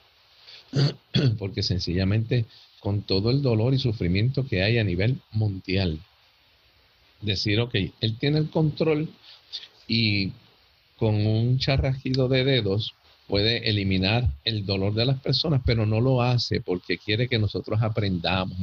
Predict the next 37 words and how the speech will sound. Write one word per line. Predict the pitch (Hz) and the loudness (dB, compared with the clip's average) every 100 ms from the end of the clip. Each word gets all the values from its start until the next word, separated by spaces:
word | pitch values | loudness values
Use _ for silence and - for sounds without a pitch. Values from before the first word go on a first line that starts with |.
| 85 | -4
quiere | 92 101 | -4 -2
que | 107 | -4
nosotros | 101 - - 110 104 - - - - | -4 -6 -2 -2 -4 -12 -20 -14 -2
entremos | 95 98 101 104 110 98 | 0 2 2 4 2 0
dentro | 95 98 95 | -4 -4 -2
de | 92 | 0
su | 90 92 | 0 -2
propósito, | 92 85 92 110 110 95 - 92 - - | -2 -2 0 0 0 -4 -6 -8 -10 -2
o | |
porque | - - 120 | 0 2 2
es | |
la | 131 123 | 2 2
voluntad | 117 104 104 - 98 | 0 0 0 0 2
de | 113 | 2
Dios | 98 110 | 2 0
que | 104 | 0
nosotros | 95 95 87 101 | -4 -4 -4 -6
pasemos | - 95 104 107 | -4 -4 -2 -2
por | - 101 | -4 -4
ese | - 98 | -2 -2
dolor. | 92 87 92 _ - _ _ _ - - - - - | -2 -4 -6 _ -20 _ _ _ -20 -20 -20 -14 -4
¿Sabe? | 131 131 | 0 0
Para | 123 107 95 | 0 -2 0
mí | 92 | 0
se | - 170 | -2 -2
me | 135 | -2
hace | 120 147 - 127 | 0 0 0 0
totalmente | 110 95 90 95 113 135 135 131 120 110 - - | 0 -2 0 2 2 2 2 2 2 -2 -6 -8
imposible | 107 110 104 95 - - 117 120 127 131 | -4 -2 -2 -4 -2 0 0 2 0 0
creer | 127 123 123 127 131 | 0 2 2 0 -2
que | 95 | -2
Dios, | 92 90 104 113 | -2 0 0 0
siendo | - 95 98 107 | 0 0 0 0
amor | 113 95 104 110 - | 0 0 -2 -6 -6
y | 92 | -4
siendo | - - 92 92 | -2 -2 0 0
un | 113 107 | 0 -2